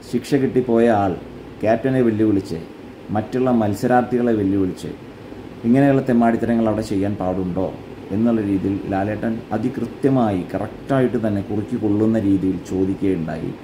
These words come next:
അവസാനം സഹിയായിട്ട് ജാസ്മിൻ, ജാസ്മിൻ ഇതിനെല്ലാം നിഷേധിക്കാൻ ശ്രമിക്കുന്നുണ്ട്. ഒരു തെറ്റ് പറ്റിക്കഴിഞ്ഞാൽ നമ്മളത് ആക്സെപ്റ്റ് ചെയ്യുക എന്നുള്ളതാണ് ഫസ്റ്റ് വേണ്ടത്. പക്ഷേ അവർ ആക്സെപ്റ്റ് ചെയ്യുന്നുണ്ടെങ്കിലും ആദ്യം അവർ അവരെ ഒരുപാട് ന്യായീകരിക്കാൻ ശ്രമിച്ച്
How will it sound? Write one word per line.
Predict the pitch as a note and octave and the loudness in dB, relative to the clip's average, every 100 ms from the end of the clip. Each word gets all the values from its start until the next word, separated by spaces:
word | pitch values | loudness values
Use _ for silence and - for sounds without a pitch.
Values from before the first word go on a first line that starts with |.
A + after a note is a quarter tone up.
| - | -4
അവസാനം | G#2 A2+ A#2+ B2+ | -2 0 2 0
സഹിയായിട്ട് | B2+ A#2 B2 A#2+ | 0 2 2 2
ജാസ്മിൻ, | A2+ A2 - B2 - - - - - - - - - | 0 0 0 -2 -4 -10 -16 -16 -16 -16 -16 -12 -2
ജാസ്മിൻ | G2+ G#2+ C3 D3 | 4 4 4 4
ഇതിനെല്ലാം | C#3 D3+ D3+ D3 D#3+ D#3+ | 4 4 4 4 4 2
നിഷേധിക്കാൻ | D3+ D3 C#3 C3+ | 2 4 4 2
ശ്രമിക്കുന്നുണ്ട്. | C#3+ C#3 B2 B2+ A2+ F2+ D#2+ - - | 0 0 2 2 2 0 -6 -10 -4
ഒരു | F#2+ | -2
തെറ്റ് | G#2 A2 B2 | 0 -2 0
പറ്റിക്കഴിഞ്ഞാൽ | B2 G2+ B2 C3+ C3 C3 C3+ | -2 -2 0 2 2 2 2
നമ്മളത് | B2+ B2 B2 B2+ | 2 2 2 2
ആക്സെപ്റ്റ് | A2+ G#2+ - A#2+ - | 0 -2 -2 -2 0
ചെയ്യുക | C3+ C3 | 2 2
എന്നുള്ളതാണ് | B2+ B2 B2+ B2 A#2+ | 2 2 2 0 0
ഫസ്റ്റ് | G#2+ G2 - | -2 -6 -2
വേണ്ടത്. | A2 F#2 F2 D#2 E2+ | 0 0 -4 -6 -8
പക്ഷേ | F2+ B2+ B2+ - - - - A2 | -6 -2 -4 -6 -14 -16 -6 2
അവർ | C#3 D3+ | 2 4
ആക്സെപ്റ്റ് | C3 C3 D#3+ - | 2 2 -2 0
ചെയ്യുന്നുണ്ടെങ്കിലും | D#3+ D#3 D#3+ D3 C#3 D#3 D#3+ C#3+ G2 - - | 2 4 4 4 4 4 6 4 2 -4 -8
ആദ്യം | G#2+ A2+ B2+ D#3 D3+ | -4 -2 0 -2 0
അവർ | C#3 C#3 | 0 0
അവരെ | C#3+ C3 B2+ C#3 C#3 | 0 0 0 0 0
ഒരുപാട് | A#2 A#2 A#2 C3+ C#3 C#3+ C#3+ | 0 0 2 2 4 4 2
ന്യായീകരിക്കാൻ | B2 A#2 B2 B2+ C3 B2+ C3+ | 4 4 2 2 0 0 -2
ശ്രമിച്ച് | A#2+ A2 A2 - A#2+ | -2 -2 -2 -2 -2